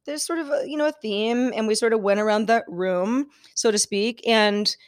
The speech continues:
it was very much like, you know, a cool friend hang, but there was a little bit more of a goal in mind.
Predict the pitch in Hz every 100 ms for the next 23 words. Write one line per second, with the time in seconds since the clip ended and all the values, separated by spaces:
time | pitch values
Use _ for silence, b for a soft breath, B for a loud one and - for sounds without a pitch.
0 | b _ - 302 294 269 294 320 285 -
1 | - 226 214 - - - _ _ _ 220
2 | 214 233 - 226 214 214 226 220 _ _
3 | _ _ - - 262 269 277 285 285 294
4 | 285 - 226 233 262 254 196 170 170 190
5 | 233 254 - - 190 233 233 240 233 226
6 | - - 226 214 214 208 - 196 202 196
7 | 196 - 185 180 170 175 143 170 156 185
8 | 226 240 240 247 269 302 320